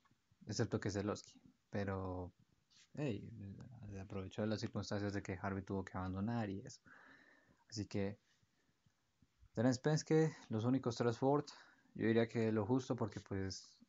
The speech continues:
ah, son los Fords que han sacado la cara por la marca del óvalo durante toda la temporada.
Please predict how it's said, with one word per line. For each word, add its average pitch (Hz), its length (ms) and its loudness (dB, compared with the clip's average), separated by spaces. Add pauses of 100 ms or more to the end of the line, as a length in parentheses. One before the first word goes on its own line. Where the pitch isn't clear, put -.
(100)
ah, 95 380 -4 (280)
son 98 960 0
los 95 240 -2
Fords - 440 0
que - 240 -4
han 95 140 0
sacado 98 340 2
la 92 100 0
cara 101 340 0
por 92 420 -4
la 92 140 -4
marca 92 320 0
del 95 100 2
óvalo 98 280 4
durante 92 340 -2
toda 98 200 2
la 98 120 2
temporada. 95 600 -2